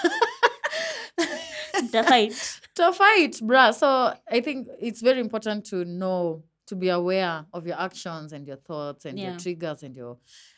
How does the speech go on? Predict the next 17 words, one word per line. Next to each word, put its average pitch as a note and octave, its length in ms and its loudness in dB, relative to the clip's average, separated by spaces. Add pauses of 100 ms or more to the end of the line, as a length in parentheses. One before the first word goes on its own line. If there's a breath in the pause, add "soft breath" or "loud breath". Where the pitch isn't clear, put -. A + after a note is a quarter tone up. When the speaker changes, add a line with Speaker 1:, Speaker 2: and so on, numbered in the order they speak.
(260 soft breath)
Speaker 2:
projections D3+ 1040 -14
and C#3 140 -12
your G3 60 -4
Speaker 1:
Yeah. F#3 160 -2
Speaker 2:
trauma D#3 220 -8
responses. C3+ 580 -16
Yeah. B2+ 180 -12 (380)
Speaker 1:
Yeah, F#3+ 200 -8
so G#3+ 160 -8
this C4+ 300 -4
episode, A3 480 -2
we, F#3 240 -6
we F#3+ 140 -8
wanted G#3 380 -6
to F#3 60 -10
s-, - 160 -10 (320)
start G3+ 440 -6